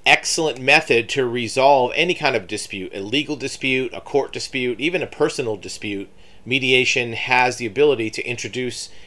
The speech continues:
a neutral, unbiased third party that can lower the heat on a conflict and can introduce finding the existing common elements where people already agree.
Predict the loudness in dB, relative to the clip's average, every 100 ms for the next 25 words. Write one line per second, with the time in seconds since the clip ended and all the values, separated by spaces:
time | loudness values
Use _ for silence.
0 | -6 -4 -2 0 -2 0 0 0 -4 2
1 | 2 2 0 -2 -2 2 2 4 -2 -2
2 | -4 -4 -12 -20 -16 -12 0 6 6 8
3 | 4 4 2 -2 -10 -14 -4 -4 -2 -2
4 | -2 -4 -2 -2 -2 -4 -2 -2 -4 -4
5 | -4 -4 -6 -8 -6 -8 -8 -14 -20 -16
6 | -2 -2 -2 -4 -2 -2 -2 -4 -4 -8
7 | -12 -12 0 2 2 0 2 2 2 -4
8 | -20 -20 -20 -10 -10 -4 0 0 0 -4
9 | -6 -12 -20 -18 -8 -2 0 0 -2 -8
10 | -14 -16 0 2 2 -2 -6 -8 -4 -4
11 | -2 -2 0 0 0 -2 0 0 0